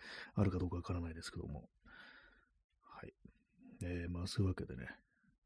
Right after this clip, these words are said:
<laughs> ちょっとすいません。あの、咳払いします。<coughs>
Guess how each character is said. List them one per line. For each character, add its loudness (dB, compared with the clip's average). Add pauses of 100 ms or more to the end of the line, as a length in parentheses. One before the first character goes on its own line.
(920)
<laughs> -
ち -2
ょ -
っ 2
と 2
す 0
い 4
ま 4
せ 2
ん。 0
あ 0
の、 -2
咳 8
払 6
い 2
し -4
ま -14
す。 -14 (180)
<coughs> 12